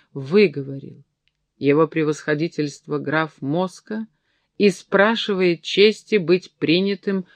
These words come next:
вашим высочеством». «Впустить!» — крикнул принц,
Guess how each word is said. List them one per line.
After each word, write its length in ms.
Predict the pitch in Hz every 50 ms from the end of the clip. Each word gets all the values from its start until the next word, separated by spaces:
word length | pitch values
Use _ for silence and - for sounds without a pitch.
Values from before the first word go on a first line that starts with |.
| _ _
вашим 480 | - 139 156 156 160 - - 175 170 160
высочеством». 1040 | 147 165 165 - - - 151 143 127 - - - - _ _ _ _ - - - - _ _ _ _ _ _ _ _ - - - -
«Впустить!» — 1300 | _ _ _ _ - 165 208 202 - - - - - 269 285 262 240 202 160 - _ - - - - _ _
крикнул 540 | 127 143 170 165 - - 147 151 156 147
принц, 560 | 139 - - 202 254 285 262 208 - - -